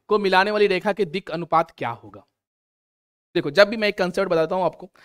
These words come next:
कि अगर दो पॉइंट दे दिया, मान लीजिए ये दो पॉइंट थ्री डी में, एक ए है और दूसरा बी है, मान लीजिए इसका एक्स वन, वाई वन and जेड वन है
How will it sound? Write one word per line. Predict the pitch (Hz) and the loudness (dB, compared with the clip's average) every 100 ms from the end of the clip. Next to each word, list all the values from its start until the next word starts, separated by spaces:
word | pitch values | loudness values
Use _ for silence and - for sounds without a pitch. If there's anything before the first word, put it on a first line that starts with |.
| _ | _
कि | 233 | 4
अगर | 202 220 254 | 6 6 4
दो | 190 247 | 6 4
पॉइंट | 247 202 208 | 6 0 2
दे | 165 160 | 0 0
दिया, | 160 | 0
मान | 147 127 | -2 -4
लीजिए | 123 120 110 - _ _ | -6 -14 -18 -20 _ _
ये | 170 | -6
दो | 151 156 | -4 -6
पॉइंट | 156 120 113 _ _ _ _ _ _ _ _ _ _ | -8 -16 -18 _ _ _ _ _ _ _ _ _ _
थ्री | 175 165 | 0 0
डी | 143 | 0
में, | 110 - _ _ _ _ _ _ _ _ | -6 -18 _ _ _ _ _ _ _ _
एक | 185 196 - | 0 0 2
ए | 190 | 2
है | 196 214 214 _ _ - | 2 -2 -6 _ _ -4
और | 165 | -4
दूसरा | 156 156 185 | -4 -4 -6
बी | 135 127 | -6 -12
है, | - _ _ _ _ _ 190 | -14 _ _ _ _ _ 4
मान | 214 | 4
लीजिए | 240 240 | 6 0
इसका | 233 233 240 - _ _ _ _ _ _ - | 2 2 2 0 _ _ _ _ _ _ -2
एक्स | 180 - | -2 0
वन, | 220 220 | 0 0
वाई | 196 185 | 6 6
वन | 190 208 202 _ _ _ _ _ | 6 0 -4 _ _ _ _ _
and | 175 185 | -4 -4
जेड | 156 160 | -2 -2
वन | 165 180 | 0 -4
है | 185 | -4